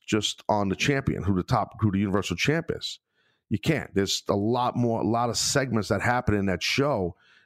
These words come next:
It doesn't just fall on him. It, it falls on the, the creative direction or, or the head honchos of, you know, f-, from Vince McMahon down on the way stuff is written. It's really that simple. Um,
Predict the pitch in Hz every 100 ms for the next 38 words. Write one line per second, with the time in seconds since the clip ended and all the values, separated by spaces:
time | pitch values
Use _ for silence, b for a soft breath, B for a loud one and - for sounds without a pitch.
0 | b - 139 127 123 - - 135 156 110
1 | 104 147 110 92 - 110 - 113 - -
2 | 123 127 139 113 104 104 120 - _ _
3 | _ _ - 127 117 - 117 - 123 113
4 | 110 123 117 131 104 104 - 139 151 -
5 | 101 101 98 101 95 98 110 113 104 104
6 | 104 113 110 120 107 104 110 - 123 107
7 | 113 127 - - - 117 98 113 123 -
8 | 147 135 104 117 135 139 107 113 - 107
9 | 151 131 175 - 104 80 85 - 120 131
10 | 143 - 165 196 - _ b b b b
11 | - 110 107 98 85